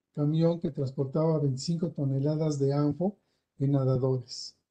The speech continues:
Si los primeros que llegaron hubieran visto la guía, hubieran tenido la oportunidad de haber evacuado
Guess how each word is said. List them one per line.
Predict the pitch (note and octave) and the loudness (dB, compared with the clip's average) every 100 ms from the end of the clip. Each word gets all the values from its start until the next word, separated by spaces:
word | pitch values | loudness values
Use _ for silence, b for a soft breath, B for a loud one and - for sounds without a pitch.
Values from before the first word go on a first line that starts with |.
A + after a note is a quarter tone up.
| _ _ _ _ | _ _ _ _
Si | - | 4
los | F#3 F3+ | 6 6
primeros | - F3+ B3 C#4 - | 4 4 6 4 2
que | F#3+ D3+ | 0 2
llegaron | D3+ D3+ D#3 D3 C#3+ D3 | 2 2 2 2 0 0
hubieran | D#3+ E3 A3 A3+ G#3 | 0 4 6 6 4
visto | F3+ F#3+ - F#3 | 4 2 2 0
la | D#3 C3 | 2 0
guía, | C3+ C#3+ C#3+ C3 - _ _ _ _ _ _ _ _ | -2 -2 -2 -2 -8 _ _ _ _ _ _ _ _
hubieran | - F3+ A3 A3 | 2 6 8 6
tenido | G3 F#3 G3+ G3+ | 4 6 8 8
la | E3+ | 8
oportunidad | D#3+ - D#3+ D#3 - E3 D#3 D3+ D#3+ F3+ G#3 _ _ _ - | 4 2 -2 -2 -6 -4 -2 -2 -4 -6 -8 _ _ _ -12
de | C#3 D#3 | -6 -4
haber | D3+ F#3 G3 | -2 -2 -2
evacuado | F3+ D3+ D3 D3 E3+ F3 G3+ | -6 -6 -6 -4 -2 0 0